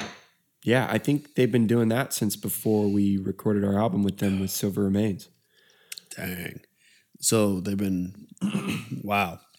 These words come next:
Speaker 2: that's cool. That's pretty cool. So how has it kind of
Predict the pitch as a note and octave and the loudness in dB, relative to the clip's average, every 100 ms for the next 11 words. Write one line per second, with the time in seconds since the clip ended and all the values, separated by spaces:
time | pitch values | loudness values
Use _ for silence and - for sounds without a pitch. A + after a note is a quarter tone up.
0 | - A2 A2 - G2 E2 _ _ _ _ | -8 -6 -4 -4 -4 -6 _ _ _ _
1 | _ _ _ - - - - D2+ - E2 | _ _ _ -18 -10 -8 -6 -8 -8 -10
2 | D#2+ - - - - - - - A#2+ A#2 | -10 -16 -20 -20 -20 -20 -10 2 6 6
3 | - - B2 C#3+ D#3 A2+ - A#2+ G#2+ F#2 | 4 0 2 4 4 2 -2 0 0 0
4 | - | -6